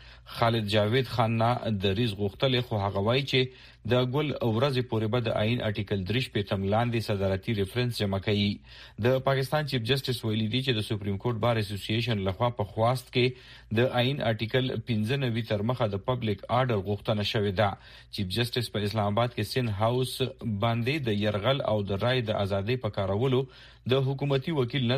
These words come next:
ځواب غوښتی دی. چیف جسټس ویلي دي چې دغه پیښې د رای د ازادۍ پر ضد دي، په کومه چې سرکاري وکیل هم ورسره منلي او ویلي دي چې د دغه هیڅ قانوني جواز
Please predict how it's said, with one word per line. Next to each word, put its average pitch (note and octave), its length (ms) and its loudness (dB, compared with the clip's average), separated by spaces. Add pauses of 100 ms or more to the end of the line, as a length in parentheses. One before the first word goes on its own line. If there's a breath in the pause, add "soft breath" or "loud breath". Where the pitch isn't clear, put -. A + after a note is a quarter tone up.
ځواب C3 280 2 (100)
غوښتی G#2 340 0
دی. G#2+ 120 4 (360 loud breath)
چیف B2+ 140 0
جسټس D3 400 -2
ویلي C3+ 240 0
دي D3 160 -2
چې B2+ 180 0
دغه A#2 140 2 (100)
پیښې B2+ 280 0
د G#2+ 120 0
رای B2 180 0
د A2 140 0
ازادۍ G#2+ 320 0 (100)
پر G2 180 -2
ضد C3 180 -2
دي، A2 140 -2
په G2+ 140 -2
کومه A#2 180 -2
چې - 160 -8
سرکاري G#2 400 -2
وکیل G#2+ 320 -2
هم A#2+ 180 0
ورسره G2+ 380 -4
منلي C3 320 2 (380 loud breath)
او G#2+ 160 2
ویلي C3+ 340 0
دي D#3 140 -2
چې C3+ 120 2
د A2+ 40 0 (100)
دغه C3 240 2
هیڅ C3+ 240 -2
قانوني G#2+ 380 0
جواز A2 320 0